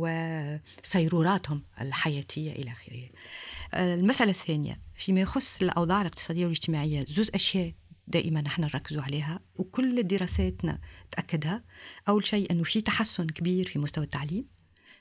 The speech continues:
لدى الشباب مقارنة لجيل الآباء وخصوصًا لجيل الأمهات، آه، بالنسبة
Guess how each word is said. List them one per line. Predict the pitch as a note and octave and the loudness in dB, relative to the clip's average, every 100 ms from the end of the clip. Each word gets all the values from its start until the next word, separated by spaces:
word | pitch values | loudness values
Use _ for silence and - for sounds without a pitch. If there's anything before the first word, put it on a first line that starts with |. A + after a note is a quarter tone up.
| - | -10
لدى | C#3+ | -4
الشباب | C#3+ - D3 D#3+ A3+ - - | -2 -2 -2 -4 -4 -4 -2
مقارنة | F3 - D#3+ D3+ D3 D3 D3 D3 C#3+ | 0 0 -2 -2 -4 -6 -6 -6 -8
لجيل | D3+ D3 C#3+ D3+ D3 - | -6 -4 -2 -2 -4 -4
الآباء | D3+ - C#3+ D#3 - - - | -4 -4 0 2 2 2 0
وخصوصًا | F3 - A3 - C#4+ - C#3 | 0 2 4 6 4 4 2
لجيل | B2+ C3 C#3 | 0 0 0
الأمهات، | - C#3+ C3 B2+ E3+ C4 - - - - - B2 | 0 0 2 0 -2 -4 -8 -10 -14 -20 -12 -10
آه، | C#3+ - | -8 -8
بالنسبة | C3+ - D3 C3+ | -10 -10 -8 -10